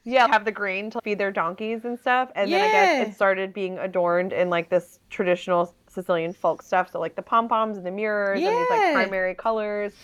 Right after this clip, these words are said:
Speaker 1: And, um, so they're, like, supposed to be, like, hand-adorned, hand-woven palm. And there are still these makers in Sicily that make these beautiful koffa bags. So I
Speaker 2: They're
Speaker 1: think
Speaker 2: so pretty.
Speaker 1: they're probably similar to other, like,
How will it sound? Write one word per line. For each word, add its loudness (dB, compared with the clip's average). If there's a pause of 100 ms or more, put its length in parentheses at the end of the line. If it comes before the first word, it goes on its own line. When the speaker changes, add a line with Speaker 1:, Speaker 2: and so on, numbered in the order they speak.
(580)
Speaker 1:
And, 0
um, 2
so -2
they're, 2
like, 2
supposed -2
to -10
be, 0
like, 2
hand-adorned, 0
hand-woven 0
palm. -4
And -6
there -4
are 2
still -2
these -4
makers 0
in -6
Sicily 0
that 0
make -8 (260)
these -4
beautiful -2
koffa -4
bags. -6
So -2
I 0
Speaker 2:
They're 0
Speaker 1:
think -2
Speaker 2:
so -8
pretty. -14
Speaker 1:
they're 4
probably 6
similar -4
to -4
other, 4 (100)
like, 0